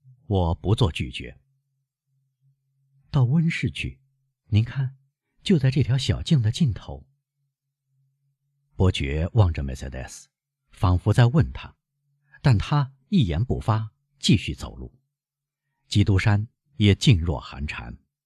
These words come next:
他们来到一幢房子里，室内结满累累的果子。从七月初起，在这始终调节好的温度下，而不是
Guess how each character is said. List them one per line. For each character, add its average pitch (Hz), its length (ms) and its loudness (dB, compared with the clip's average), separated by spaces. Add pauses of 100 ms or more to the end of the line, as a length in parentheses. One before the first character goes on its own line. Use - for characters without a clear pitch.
(1900)
他 98 160 2
们 92 100 2
来 82 140 -2
到 85 120 2
一 73 140 -4
幢 78 180 0
房 71 240 -8
子 76 140 -8
里， 60 220 -16 (400)
室 - 260 4
内 76 380 -2 (180)
结 165 240 4
满 67 260 -2
累 80 200 0
累 80 140 0
的 - 100 0
果 - 280 -6
子。 - 200 -20 (720)
从 120 200 2
七 - 220 0
月 196 180 2
初 - 220 -4
起， - 380 -14 (400)
在 120 160 4
这 117 160 4
始 - 320 -6
终 127 220 4
调 92 260 0
节 113 140 2
好 - 180 -6
的 69 100 -12
温 90 180 0
度 69 140 -8
下， 67 300 -12 (460)
而 120 140 4
不 120 160 0
是 64 380 -4